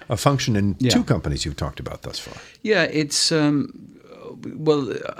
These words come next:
Speaker 2: I always said that what Glyndebourne did was to give you more titles and not enough money, really, because I, I had three titles there. It was, if I can remember them, director of productions for the touring company, principal associate director, and deputy to the artistic director.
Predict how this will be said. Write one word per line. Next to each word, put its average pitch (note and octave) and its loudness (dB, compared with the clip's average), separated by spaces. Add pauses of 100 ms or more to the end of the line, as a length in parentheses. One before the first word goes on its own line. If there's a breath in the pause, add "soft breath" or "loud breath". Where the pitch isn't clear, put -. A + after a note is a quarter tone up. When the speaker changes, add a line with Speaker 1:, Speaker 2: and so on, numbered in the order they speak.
(100)
Speaker 2:
I C#3 4
always D3+ 0
said G#2+ 2
that G2+ 0
what F#2 0
Glyndebourne G2+ 2
did E2+ -2
was F2+ -4
to - -8
give F2+ -4
you F#2 -4
more F#2 -2
titles F2 -2
and F2 0
not F2+ -2
enough E2+ -2
money, E2 -2
really, - -14
because F2+ -8
I, G2 0
I - 2
had G2 -2
three G#2 -2
titles E2 -6
there. C2+ -10
It - -12
was, F2 -6 (580 loud breath)
if F#2 -14
I F#2 -6
can F2+ -6
remember E2+ -4
them, E2 -8
director G#2 0
of F2 -14
productions F2 -6
for E2 -12
the D2+ -12
touring D#2 -8
company, C2+ -14 (360 loud breath)
principal B2 0
associate D#2 -4
director, D2+ -8
and E2 -6
deputy D2 -10
to C#2+ -10
the C#2+ -10
artistic D#2 -8
director. - -16